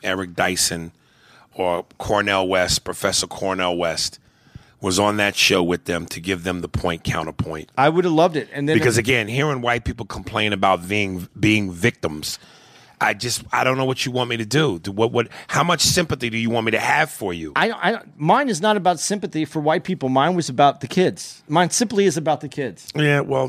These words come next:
Speaker 1: that also feels like something easy to pawn it off on.
Speaker 2: Hmm.
Speaker 1: The kids.
Speaker 2: No, because I'm saying this conversation needs to be had, but I think this is in a different way. This is a letter for an eleven-year-old, a twelve-year-old, a thirteen-year-old.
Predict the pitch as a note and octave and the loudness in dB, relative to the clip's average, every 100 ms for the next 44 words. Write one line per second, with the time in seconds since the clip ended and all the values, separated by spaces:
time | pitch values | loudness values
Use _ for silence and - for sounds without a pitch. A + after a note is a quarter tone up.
0 | - C3+ C3 - G2+ - G2+ - G2+ F#2 | 0 0 0 0 0 0 -4 -4 -4 -2
1 | F#2 F2+ - G2 F#2+ G2 G2 F2+ F2 - | -2 0 -2 -2 -4 -4 -4 -4 -4 -2
2 | F#2+ F2+ F2 E2 E2+ - D2+ D2 - A#3 | 0 0 0 -2 -4 -8 -10 -12 -8 -6
3 | A#3 A#2+ - - G2+ E2 - A4 A4 F#3+ | -2 -4 -2 0 0 -2 -2 2 2 2
4 | - F3 G#3 A#3+ - G3+ F3 G3 - F#3 | 0 2 2 2 2 2 2 0 2 0
5 | F3 - F3+ E3 E3 D3 C#3+ D3+ D#3 G3 | 0 0 0 0 -4 -6 -4 -2 0 0
6 | E3 C3+ C3 D#3 C#3+ C3 - D3 C#3+ D3 | 2 2 2 2 -2 -4 -4 -2 -2 -2
7 | D3 D3+ F3+ D#3 C#3+ A3 F#3+ F#3 E3+ D#3+ | -4 -2 2 4 4 2 2 2 4 4
8 | D#3 D3+ C#3 C3+ C#3 C3+ C3 A2+ G2+ G#2 | 2 4 4 4 0 -2 -4 -6 -8 -10
9 | - C#3+ C3 B2+ G#2+ G2+ - C3+ C3+ C3+ | -6 -4 -2 -4 -4 -6 -6 -8 -8 -10
10 | A#2+ G2+ E2 | -10 -10 -14